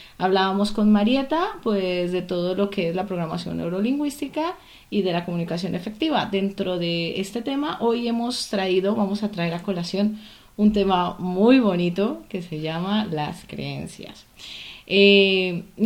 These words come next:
cuando hablamos de creencias, Marieta, no estamos hablando de creencias religiosas.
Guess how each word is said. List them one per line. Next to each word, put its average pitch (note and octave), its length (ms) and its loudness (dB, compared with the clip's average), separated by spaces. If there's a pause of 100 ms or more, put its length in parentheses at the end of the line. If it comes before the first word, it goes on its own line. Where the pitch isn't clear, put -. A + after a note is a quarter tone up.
(120)
cuando A3+ 220 4
hablamos A3+ 240 2
de D#4 80 2
creencias, C4 720 0
Marieta, G3+ 500 0
no G3 100 -4
estamos G#3 300 0
hablando F#3 300 0
de G3+ 40 0
creencias E3 440 -6
religiosas. - 800 -8